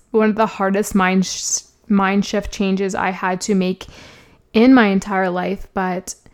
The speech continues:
it really helped me personally and professionally, and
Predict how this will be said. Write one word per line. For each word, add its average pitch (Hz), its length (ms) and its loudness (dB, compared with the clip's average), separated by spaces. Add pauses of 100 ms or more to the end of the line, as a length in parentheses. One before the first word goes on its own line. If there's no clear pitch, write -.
(320)
it 220 200 0
really 202 560 0
helped 220 520 -4
me 196 300 2
personally 254 800 -2
and 208 240 -2
professionally, 202 840 -4
and 185 440 -2